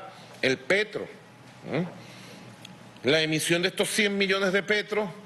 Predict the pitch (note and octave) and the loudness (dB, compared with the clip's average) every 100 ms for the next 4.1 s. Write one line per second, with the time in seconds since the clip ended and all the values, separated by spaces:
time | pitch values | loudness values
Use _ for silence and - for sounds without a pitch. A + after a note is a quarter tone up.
0 | - - - - D#3 F3 F#3+ G#3 G3 F#3+ | -18 -18 -18 2 4 6 4 4 2 2
1 | G#3 A3 - - - - - - - - | 2 2 -4 -18 -20 -20 -20 -20 -18 -4
2 | A#2+ E3 D#3+ - - - - - - - | 2 2 2 -4 -18 -20 -20 -20 -18 0
3 | A#2+ C3 D#3+ D#3+ E3+ E3+ F3+ G3 G3 G3+ | 2 4 4 4 4 4 4 4 4 4
4 | G#3+ | 0